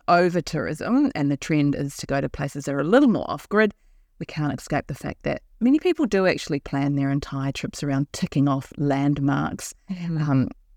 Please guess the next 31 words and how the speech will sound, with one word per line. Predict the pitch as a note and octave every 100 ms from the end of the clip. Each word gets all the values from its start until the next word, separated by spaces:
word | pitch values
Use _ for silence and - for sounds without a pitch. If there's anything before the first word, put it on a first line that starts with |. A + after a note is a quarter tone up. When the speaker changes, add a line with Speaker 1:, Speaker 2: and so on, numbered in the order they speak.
| -
Speaker 1:
so | -
I | C4+
know | D#4 E4
you're | C#4+ C#4+
all | C4+ C4
holding | G3+ F#3+ F#3
your | E3+
breath | - E3 F3 -
in | D#3+
anticipation | D3 - - - - F3 - G#3 G#3+
for | D#3
the | D3+
most | D3 C#3+ -
loved | D#3 D#3+ D#3+ - -
landmark, | D#3+ D#3 D#3 - F3 D4+ C4+ - _ _ _
and | D#3 D3+
it | - -
is | D3+ F#3 B3+ - - _ -
the | E3+
Niagara | F3+ F3 E3 D#3+ G3
Falls, | - F4 C5 D#3 -
which | - G3+ A3+
had | A3+ G3+
more | G3+ F#3+
than | F#3+ F3+
thirteen | - B3+ B3 - A#3 A3 G#3 G3
million | F#3+ G3 G#3 G3 F#3
visitors | F3+ F#3+ - F3+ D#3
in | - E3 D#3+ D#3
twenty | - F3 D#3+
twenty-two | - E3 D#3 B3+ G4+